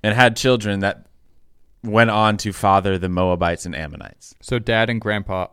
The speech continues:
Speaker 2: are the same.
Speaker 1: How do you reconcile that?
Speaker 2: I have no idea.
Speaker 1: How do you, I don't understand. It doesn't make sense to me.
Speaker 2: No.
Speaker 1: This story makes me uncomfortable. <laughs>
Speaker 2: Yep.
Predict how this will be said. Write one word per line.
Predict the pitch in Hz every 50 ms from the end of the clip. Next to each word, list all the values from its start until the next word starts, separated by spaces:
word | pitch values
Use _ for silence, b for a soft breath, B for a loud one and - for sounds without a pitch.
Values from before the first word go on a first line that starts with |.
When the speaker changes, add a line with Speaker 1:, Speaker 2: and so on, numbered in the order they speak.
| _ -
Speaker 2:
are | 107 98
the | 95 98
same. | - - - - - 98 - _ _ _ _ _ _ _ _ _ _ _ _ _ _ -
Speaker 1:
How | 98 101 101 101
do | 104 107
you | 107 101
reconcile | 92 95 95 - 98 87 - 69 65 64
that? | - - - -
Speaker 2:
I | - 104 104 98 95
have | 92 92 95 - -
no | 87 87 87 90
idea. | 87 87 85 85 - - _ _ _ _ _ _ _ -
Speaker 1:
How | - - 85 85 87 92 87
do | 87 92
you, | 82 - -
I | 82 82
don't | 85 80 87 87 85
understand. | - 87 85 82 82 - - 80 85 87 80 78 - - - - - - _ - _ _ _ _
It | - 123 117
doesn't | 101 113 113 117 113 123 117
make | 113 107 101
sense | - - 110 113 113 -
to | - 147
me. | 147 151 151 147
Speaker 2:
No. | - 117 87 85 - _ _ _ _ _ _ _ _ _ _ _ _ _ _
Speaker 1:
This | - 107 107 104
story | - - - 113 110 110 113 117 117 113 113 110 - - _ _ _ _ _ _
makes | 95 110 107 104 - - -
me | - 110 104 101 101 98 98 - _ _ _ _ _ _ _ _
uncomfortable. | - 107 104 98 - 113 107 113 - - - - - -
<laughs> | - 160 - - - _
Speaker 2:
Yep. | _ 110 104 110 - - -